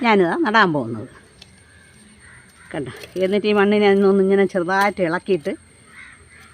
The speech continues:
പൊടിച്ച് വന്നതിന് ശേഷം കോഴിക്കാരവും വേപ്പും പിണ്ണാക്കും മറ്റുള്ള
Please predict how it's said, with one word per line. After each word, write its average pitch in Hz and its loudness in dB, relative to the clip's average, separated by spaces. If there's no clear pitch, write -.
പൊടിച്ച് 247 4
വന്നതിന് 294 4
ശേഷം 240 0
കോഴിക്കാരവും 214 0
വേപ്പും 202 0
പിണ്ണാക്കും 170 -2
മറ്റുള്ള 175 -6